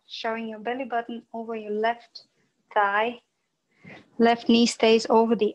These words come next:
ankle. Don't open it. And for the last couple of breaths, stretch the arm by your ear, palm facing back. Breathe into that top shoulder. And then exhale,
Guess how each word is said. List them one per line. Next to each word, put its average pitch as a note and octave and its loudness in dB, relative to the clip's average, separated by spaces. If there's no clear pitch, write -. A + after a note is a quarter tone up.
ankle. B3+ -2
Don't A3+ -8
open B3 -8
it. C#4+ -20
And C4+ -10
for C#4+ -4
the C4 -2
last C4+ -2
couple D4+ -6
of B3 -8
breaths, D#4 -6
stretch D4+ -8
the - -10
arm B3+ -6
by A#3 -2
your A3+ -2
ear, C4+ -6
palm C#4 -8
facing C4+ -6
back. C4 -4
Breathe C#4 -6
into C4+ -10
that B3+ -8
top B3+ -10
shoulder. A#3+ -10
And A3 -8
then G3+ -8
exhale, G#3 -6